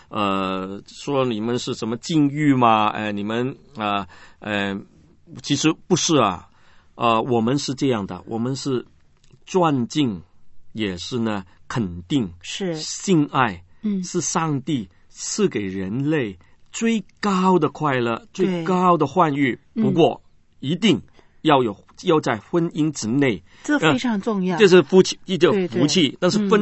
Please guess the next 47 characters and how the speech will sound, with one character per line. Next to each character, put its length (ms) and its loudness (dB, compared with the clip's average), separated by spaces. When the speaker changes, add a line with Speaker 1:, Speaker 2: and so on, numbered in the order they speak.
Speaker 1:
姻 200 -2
之 200 -4
外， 260 4
Speaker 2:
嗯。 120 -12
Speaker 1:
婚 140 -2
姻 180 -2
之 180 -8
前， 300 -2
Speaker 2:
嗯。 80 -12
Speaker 1:
那 200 4
就 120 4
是 160 0
一 80 -4
个 140 2
活， 400 -2
活 320 2
了。 220 0
Speaker 2:
嗯。 260 0
Speaker 1:
啊， 80 6
为 80 4
什 140 0
么 100 2
活？ 180 4
等 140 -6
一 40 -6
下 160 0
我 100 -2
们 220 -4
慢 120 4
慢 160 2
地 120 -4
再 160 -2
来 140 -4
谈 340 -8
哈。 180 -2
Speaker 2:
嗯。 420 -6
Speaker 1:
但 100 0
是 120 0
讲 240 -4
到 220 2
我 120 -6
们 160 -4
夫 180 -8
妻 140 -12
之 140 -12
间 220 -2
呢， 180 -6